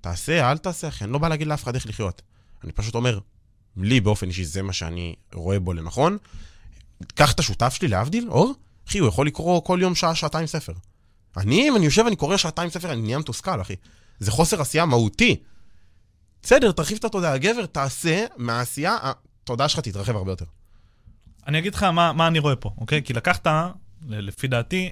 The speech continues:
Speaker 2: את עניין ה-, הלמידה התיאורטית, נקרא לזה ככה, נגיד לקרוא ספרים, הכשרות, עניינים, ולקחת אותה לקיצון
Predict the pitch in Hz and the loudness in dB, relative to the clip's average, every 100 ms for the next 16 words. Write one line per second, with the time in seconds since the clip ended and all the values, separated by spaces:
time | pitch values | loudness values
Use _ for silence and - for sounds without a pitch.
0 | - 113 - 120 139 160 151 120 107 98 | -8 -10 -6 0 2 4 4 4 2 -2
1 | 117 110 107 110 139 135 - - 104 95 | -2 0 0 0 0 0 -4 -4 -4 -2
2 | 127 170 156 160 165 160 165 160 110 110 | -2 -4 -2 0 2 0 0 0 0 -2
3 | 104 107 107 - 110 139 147 117 - 123 | -4 -2 -4 -4 -2 0 0 -4 -4 -6
4 | 131 110 120 190 - - - - - 107 | -4 -6 -6 -6 -10 -18 -18 -18 -6 -2
5 | 104 - 175 202 233 196 135 110 - 113 | -2 2 4 4 2 2 2 0 0 -2
6 | - 175 226 | 4 4 4